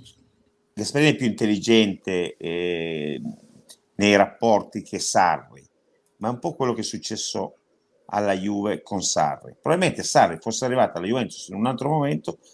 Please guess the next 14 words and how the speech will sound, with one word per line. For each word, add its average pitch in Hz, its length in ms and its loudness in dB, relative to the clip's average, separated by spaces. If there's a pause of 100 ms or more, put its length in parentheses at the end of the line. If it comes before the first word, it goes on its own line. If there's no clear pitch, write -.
(100)
avrebbe 117 380 4
fatto 131 380 0
meglio, 104 500 -2 (680)
mentre 117 260 4
invece 131 300 6
è 131 40 8
arrivato 127 400 6
con 120 140 -6
una 139 120 -4
Juve 135 260 -2
comunque 123 340 -4
a 107 40 0
fine 104 240 -2
ciclo. 82 600 -8